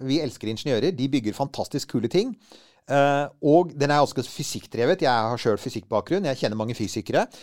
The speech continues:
Vi har en måte å tenke på på naturen, eh, som av og til, sammen med, altså, og ingeniører også, som av og til har en liksom tendens til å undervurdere kompleksiteten i biologiske systemer, og så er det på en pen måte. Men det er litt det, ikke sant? Altså, <laughs> altså for at når du ser på,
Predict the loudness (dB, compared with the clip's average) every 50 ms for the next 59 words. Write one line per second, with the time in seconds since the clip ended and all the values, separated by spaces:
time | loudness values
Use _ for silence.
0 | -20 -20 _ _ _ -6 -4 -4 -2 0 2 4 6 6 4 4 0 -2 -2 -4
1 | -6 -6 -8 -8 -8 -8 -10 -10 -10 -10 -8 -8 -8 -8 -8 -4 0 2 2 2
2 | 0 -2 -8 _ _ _ _ _ _ _ _ -4 -4 -2 2 2 2 2 2 -2
3 | -8 _ _ _ _ 4 4 6 6 4 2 -2 -2 -2 -2 -2 -4 -8 -12 -16
4 | -18 -16 -4 -2 0 0 0 0 -2 -2 -2 -2 -2 -2 -2 0 0 0 0 -2
5 | -2 -2 -4 -6 -4 -2 0 0 2 2 2 0 2 0 -2 -2 -2 -6 -16 -20
6 | _ -14 -12 -12 0 2 4 4 4 2 -2 -4 -2 0 2 2 2 2 0 -4
7 | -4 -8 -8 -10 _ _ _ _ _ _ _ _ _ _ _ -20 -20 -4 -2 0
8 | 2 2 2 0 0 0 0 0 2 2 2 2 0 -2 0 2 2 2 2 -2
9 | -4 -6 -6 -6 -6 -6 -4 -2 -2 -2 -2 -2 -4 -2 0 2 2 2 2 0
10 | -2 -6 -8 -10 -4 0 0 0 0 0 -2 0 0 0 0 0 -4 -6 -4 -4
11 | -4 -2 -2 -4 -2 -2 -4 -4 -4 _ _ _ -20 -20 -20 -12 -6 2 4 6
12 | 6 6 6 6 6 4 6 6 6 6 6 6 6 6 4 4 2 0 0 0
13 | -2 0 0 2 2 2 2 4 4 4 6 6 4 4 4 2 2 0 2 0
14 | -4